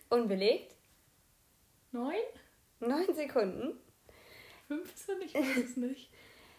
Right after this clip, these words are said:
Speaker 1: Ähm, Kamm oder Bürste?
Speaker 2: Bürste.
Speaker 1: Was hast du?
Speaker 2: Bürste.
Speaker 1: Haustier oder nicht?
Speaker 2: Haustier.
Speaker 1: Spinnen oder Schlangen?
Speaker 2: Oh. Ähm, beides schrecklich, aber dann schon eher Spinnen.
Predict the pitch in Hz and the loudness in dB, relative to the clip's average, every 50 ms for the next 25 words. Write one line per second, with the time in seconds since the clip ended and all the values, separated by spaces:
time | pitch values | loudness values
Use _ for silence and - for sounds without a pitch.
0 | - - - - - _ _ _ _ _ _ _ _ _ _ _ _ _ - 269 | -20 -20 -20 -20 -20 _ _ _ _ _ _ _ _ _ _ _ _ _ -2 0
1 | 262 262 262 262 262 262 254 254 254 254 254 - - - 226 214 240 254 294 349 | 0 2 2 2 4 4 6 6 6 4 2 0 2 4 6 6 6 4 0 0
2 | - 240 233 214 190 175 190 190 196 202 196 - - 254 311 415 - 196 185 185 | 0 2 2 2 2 4 2 2 2 2 0 0 0 2 2 0 -2 -6 -12 -14
3 | - - - 202 180 - - - _ _ _ _ - - - - _ _ _ _ | -18 -20 -20 -20 -20 -20 -20 -20 _ _ _ _ -20 -20 -20 -20 _ _ _ _
4 | _ _ _ _ - 214 - - 254 - - - 196 - - - _ _ - 240 | _ _ _ _ -8 -8 -8 -8 -10 -10 -10 -10 -12 -12 -16 -20 _ _ -8 -8
5 | 226 226 226 - - 226 214 208 - - _ - - - - - - _ - - | -6 -6 -8 -12 -10 -10 -10 -12 -14 -20 _ -20 -20 -20 -20 -20 -20 _ -4 4
6 | 214 214 254 254 - - - - - 302 311 311 294 - - 226 220 196 196 214 | 8 8 8 8 4 -2 -6 -4 0 4 6 6 6 6 4 2 4 4 4 2
7 | 294 320 - - - - - - _ _ _ _ _ _ _ - - 240 226 220 | 0 -2 -4 -8 -14 -18 -20 -20 _ _ _ _ _ _ _ -16 -12 -12 -10 -10
8 | - - - 233 214 214 - - - _ _ _ - - - - - - _ _ | -12 -12 -12 -12 -10 -12 -14 -20 -20 _ _ _ -20 -20 -20 -20 -20 -20 _ _
9 | _ _ - - - - - - 233 247 262 294 349 415 - - - - 254 285 | _ _ -8 -6 -6 -6 2 6 8 8 8 8 6 4 2 -2 0 4 6 8
10 | 277 269 262 - - 214 190 180 180 190 277 427 466 494 480 403 359 311 311 - | 8 8 6 4 4 4 4 4 4 6 8 8 10 10 10 8 8 4 0 -4
11 | - - - - - - - - - - - - - - - _ _ _ - 294 | -8 -14 -18 -14 -12 -10 -10 -10 -10 -10 -12 -12 -14 -16 -20 _ _ _ -14 -10
12 | 247 247 247 247 240 240 247 247 247 240 240 262 311 320 339 339 - - - 294 | -8 -6 -2 -2 0 2 2 0 0 0 0 2 4 4 4 2 0 -2 -2 -2
13 | 302 302 - - 330 330 311 302 294 262 262 262 262 254 269 277 277 - 277 269 | -4 -2 -2 -2 -2 -2 -2 -4 -6 -6 -4 -4 -2 -2 -2 -2 -4 -4 -6 -6
14 | 262 269 277 269 262 262 - - - 202 208 208 214 220 | -6 -4 -6 -6 -8 -10 -10 -10 -8 -6 -6 -6 -6 -8